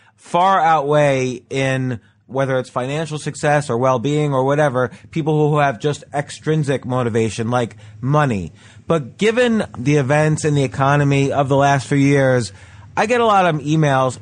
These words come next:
from people who are just simply scared that they're not gonna be able to pay their bills. And how do you kind of,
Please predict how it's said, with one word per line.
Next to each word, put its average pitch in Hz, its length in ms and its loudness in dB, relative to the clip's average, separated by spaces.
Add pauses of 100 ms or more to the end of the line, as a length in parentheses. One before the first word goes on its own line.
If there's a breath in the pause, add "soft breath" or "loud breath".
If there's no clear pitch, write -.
from 139 200 -2
people 175 340 -2
who 160 60 2
are 147 160 2
just 151 440 -4 (440 loud breath)
simply 180 840 0 (140)
scared 123 880 0
that 127 160 -4
they're 127 100 0
not 143 240 0
gonna 139 180 -2
be 131 120 -2
able 131 300 -2
to 123 420 -2 (340)
pay 139 260 -2
their 131 180 0
bills. 104 560 -2 (340 soft breath)
And 156 480 0 (240 soft breath)
how 185 240 0
do 226 80 0
you 190 360 0
kind 160 360 -2
of, 139 260 -4